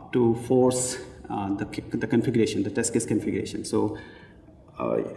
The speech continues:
taking those into account, there are two thousand seventy test cases which were able to run, able to generate about ninety percent of the coverage. And then they needed something, some directed test cases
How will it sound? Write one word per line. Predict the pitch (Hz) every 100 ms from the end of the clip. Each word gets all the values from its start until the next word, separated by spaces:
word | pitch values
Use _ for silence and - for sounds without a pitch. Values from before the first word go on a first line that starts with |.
| -
taking | - 156 160 147
those | 151 156
into | 160 156
account, | 139 - 120 123 127
there | 120 123
are | -
two | 147
thousand | 147 123 123
seventy | 127 123 123 123
test | 123 113
cases | 117 104 110 110 - -
which | 104 -
were | 117 135
able | 131 131
to | 131
run, | 117 113 110 - -
able | 135 135
to | 135 135 127 - -
generate | 131 120 120 120 120 120 - - - - -
about | - 120 117 120
ninety | 120 113
percent | 113 110 113
of | 98
the |
coverage. | 107 95 92 95 - - - - - - - - -
And | -
then | 135 135
they | 135
needed | 131 127 127
something, | 123 117 120 117 120
some | - 123
directed | 113 120 135 -
test | 117 -
cases | 110 113